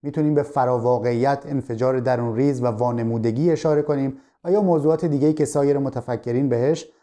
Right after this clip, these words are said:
پرداختن و همزمان همشون می‌تونن درست باشن. اگه به آثار نویسنده‌های پسامدرن علاقه دارین، پیشنهاد می‌کنم آثار نویسنده‌هایی مثل تامس پینچن و یا تونی موریسون رو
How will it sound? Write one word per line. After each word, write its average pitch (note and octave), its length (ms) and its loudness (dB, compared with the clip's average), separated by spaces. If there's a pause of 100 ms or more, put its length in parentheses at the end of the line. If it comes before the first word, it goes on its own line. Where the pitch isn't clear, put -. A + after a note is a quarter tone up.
(140)
پرداختن B2+ 640 0
و A2+ 40 -4
همزمان A#2+ 520 -2
همشون A#2+ 380 -4
می‌تونن C3 420 -4 (340)
درست A#2 340 -2
باشن. - 280 -12 (220)
اگه D3+ 160 0
به D3+ 80 4
آثار D3+ 340 2
نویسنده‌های C3+ 600 2
پسامدرن B2 680 -2
علاقه B2 320 0
دارین، B2+ 260 0
پیشنهاد B2+ 380 -4
می‌کنم C3 320 -2
آثار B2+ 500 0
نویسنده‌هایی A#2+ 600 0
مثل B2 300 -2
تامس A2+ 400 -6
پینچن B2+ 400 -6
و A#2+ 60 2
یا A#2+ 100 2
تونی A#2 240 -4
موریسون G#2+ 480 -4
رو D#3+ 260 0